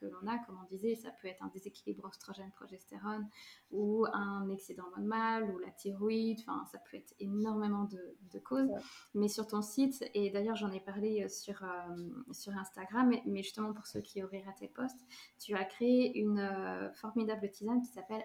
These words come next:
Speaker 1: Harmonisation des cycles. Pourrais-tu nous dire justement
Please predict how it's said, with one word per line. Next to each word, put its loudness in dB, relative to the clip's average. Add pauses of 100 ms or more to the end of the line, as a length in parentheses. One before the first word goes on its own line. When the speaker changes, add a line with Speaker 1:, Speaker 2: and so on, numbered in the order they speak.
(120)
Speaker 1:
Harmonisation -2 (180)
des -4
cycles. -18 (560)
Pourrais-tu 2
nous 6
dire 0
justement -6